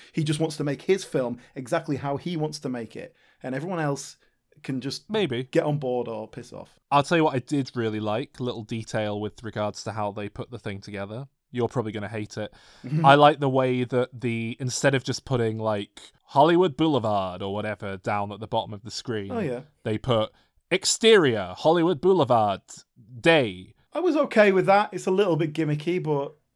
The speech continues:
Speaker 1: it was in theme with the film, so that's fine.
Speaker 2: Particularly when they had brackets flashback.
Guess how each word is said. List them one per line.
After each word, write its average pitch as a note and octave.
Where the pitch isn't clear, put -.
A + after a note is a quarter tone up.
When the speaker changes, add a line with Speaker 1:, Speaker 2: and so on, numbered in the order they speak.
Speaker 1:
it E3+
was C#3+
in D3+
theme C3+
with B2+
the A#2
film, A#2
so A2
that's A#2
fine. G#2
Speaker 2:
Particularly D3
when C3
they B2+
had A#2+
brackets -
flashback. -